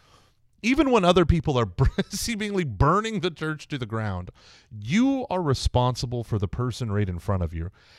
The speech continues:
You're not responsible for anyone or anything else outside of those who are within, you know, who are right in front of you. And I always use the analogy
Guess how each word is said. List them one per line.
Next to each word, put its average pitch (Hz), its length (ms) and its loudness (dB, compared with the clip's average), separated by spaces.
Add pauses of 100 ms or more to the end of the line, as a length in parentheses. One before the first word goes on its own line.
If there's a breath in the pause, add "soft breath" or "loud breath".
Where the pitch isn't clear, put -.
You're 147 180 2
not 180 320 2
responsible 151 880 2 (200 soft breath)
for - 340 -2
anyone 165 760 2
or 113 220 0
anything 156 560 -2
else 131 400 -2
outside 131 480 -2
of 101 160 -2
those 139 560 2 (240 soft breath)
who 135 180 2
are 120 80 8
within, 120 640 2
you 131 140 4
know, 110 80 4
who 120 120 4
are 107 100 4
right 123 180 2
in 117 100 0
front 107 200 -4
of 92 80 -2
you. 101 100 0
And 104 80 0
I 107 100 0
always 139 300 2
use 113 160 2
the 117 100 0
analogy 101 600 -2